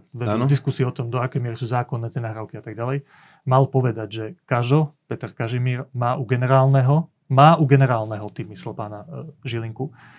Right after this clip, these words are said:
Speaker 1: dá mu ochrannú ruku asi, hovoril Fico.
Speaker 2: <laughs>
Speaker 1: Nevyrušuje vás to, keď to dopadlo takto, tá kauza?
Speaker 2: Rozumiem pekne, veď to je nezmysel. Veď to je úplne, teraz vôbec dajme preč o tom, či to bolo legálne alebo ne-, nelegálne. Aj keby to bolo legálne, veď to je nezmysel. Toto. To je úplne nezmysel.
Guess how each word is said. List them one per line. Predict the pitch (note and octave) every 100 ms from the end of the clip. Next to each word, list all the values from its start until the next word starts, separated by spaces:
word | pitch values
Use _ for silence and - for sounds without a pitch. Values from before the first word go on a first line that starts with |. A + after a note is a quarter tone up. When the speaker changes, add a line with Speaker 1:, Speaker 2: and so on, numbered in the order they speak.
| -
Speaker 1:
dá | - C#3 D#3
mu | E3 C#3+
ochrannú | D3 D3+ D3 C#3
ruku | B2 B2+ B2+
asi, | G2+ A#2+ - C3+ - - _
hovoril | A#2 A#2+ A#2+
Fico. | - A2+ A#2+
Speaker 2:
<laughs> |
Speaker 1:
Nevyrušuje | C#3+ F3 G#3+ A3
vás | G#3 F#3+
to, | E3
keď | C#3 - D3+
to | D#3
dopadlo | D3+ D3 C#3
takto, | C3 C3 D3+
tá | C#3
kauza? | C3+ B2+ A#2
Speaker 2:
Rozumiem | G2+ F#2 F2
pekne, | D#2+ E2+
veď | E2+
to | D2+
je | D2+
nezmysel. | D#2 - E2 - F2 - - _
Veď | F#2+
to | G2+
je |
úplne, | G#2 G#2+ F#2
teraz | G2 G2+ F#2+
vôbec | G2 D#3
dajme | C3 F#2+ A#2+ C3
preč | - A2+ G#2+
o |
tom, | A2 G2+
či | F#2+
to | F#2
bolo | F#2+ F#2+
legálne | F2+ G#2 G#2 F#2
alebo | F2+ E2
ne-, | E2 F2+ G2
nelegálne. | F2 G2+ G2 F2 E2+ E2+ - -
Aj | G2+
keby | G2+ A#2+
to | A2+ A2+
bolo | A2 G#2
legálne, | G2 A#2 G#2 F#2
veď | F2+ F2+
to | G2
je |
nezmysel. | D#2 D#2 E2 - D#2
Toto. | - - E2+
To | _ _ A#2
je |
úplne | A2 A2+ E2 D#2+
nezmysel. | E2 - - E2+